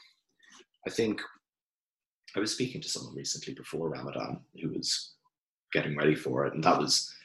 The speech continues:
the conversation was more, like, trying to focus on, like, the, the, the kind of the two meal structure where it's just the middle of the day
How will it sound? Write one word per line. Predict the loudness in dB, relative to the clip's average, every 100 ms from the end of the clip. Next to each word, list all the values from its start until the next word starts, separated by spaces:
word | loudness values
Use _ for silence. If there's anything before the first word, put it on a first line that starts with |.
| -20 -12 -2
the |
conversation | 2 4 8 10 10 8
was | 2 0
more, | 2 4
like, | 2 0 -8 -14 -4
trying | 2 4 4
to | 4 2 -2 -4
focus | -6 2 4 4 4 2
on, | 2
like, | -2 -4
the, | -10 -4
the, | -4 -4 -10
the | -4
kind | 0 0
of | -2 -4
the | 0
two | 0
meal | 2 2
structure | 2 2 2 2 2 0
where | 2
it's | 4
just | 4 4
the | 4
middle | 6 6
of | 4
the |
day | 4 4 2